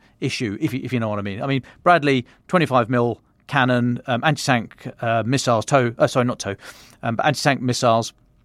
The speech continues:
I mean, a hugely, hugely capable beast. Uh, it last went up against Soviet armour, or first went up against Soviet armour, I should say, in nineteen ninety-one in the Gulf War, Operation Desert Storm, and performed admirably. I mean, hu-, very, very successful,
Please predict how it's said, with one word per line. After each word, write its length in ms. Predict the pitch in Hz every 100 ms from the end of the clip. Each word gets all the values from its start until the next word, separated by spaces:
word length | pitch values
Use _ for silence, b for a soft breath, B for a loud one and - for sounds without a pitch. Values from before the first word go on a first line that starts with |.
| _ _ _ _ 131
I 60 |
mean, 120 | 139
a 40 | 147
hugely, 520 | - 202 202 135 139
hugely 440 | - 170 165 127
capable 600 | 113 131 127 113 110 98 b b b -
beast. 400 | 117 110 - - b b
Uh, 240 | - 117 117
it 180 | - 131
last 280 | 160 160 -
went 100 | 135
up 80 | 123
against 260 | 123 120
Soviet 280 | - 127 123
armour, 380 | 127 117 117 117
or 120 | 131
first 280 | 110 175 160
went 100 | 110
up 80 | 92
against 220 | 101 95
Soviet 200 | 104 104
armour, 180 | 98 98
I 20 |
should 180 | - 107
say, 140 | 117
in 60 | 104
nineteen 300 | 113 110 113
ninety-one 380 | 107 101 117 143
in 80 | 110
the 80 |
Gulf 300 | 110 120 -
War, 200 | 143 143
Operation 380 | 110 107 104 101
Desert 280 | 98 101 104
Storm, 420 | - 139 131 127 B B B -
and 220 | 120 113
performed 600 | 113 - 131 120 107 - -
admirably. 680 | 127 131 127 131 117 135 151
I 40 | 120
mean, 120 | 117
hu-, 420 | - 131 - -
very, 300 | 113 151 131
very 200 | 113 113
successful, 600 | - 113 - 117 - 117